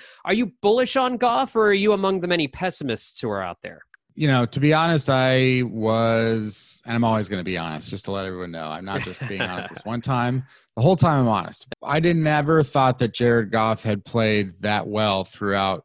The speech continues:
Speaker 2: his career, even before last season. Um, even going to the Super Bowl, I thought that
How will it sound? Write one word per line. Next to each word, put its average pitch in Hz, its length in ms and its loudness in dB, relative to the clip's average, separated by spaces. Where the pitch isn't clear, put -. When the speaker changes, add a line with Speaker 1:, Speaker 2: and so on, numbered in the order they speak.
Speaker 2:
his 110 180 -8
career, 95 680 -6
even 101 420 -6
before 123 440 -2
last 90 320 -4
season. 85 480 -12
Um, 90 500 -4
even 117 300 -2
going 113 300 0
to 110 80 0
the 101 100 -4
Super 110 320 -2
Bowl, 78 360 -6
I 98 120 -8
thought 92 420 -6
that 98 280 -4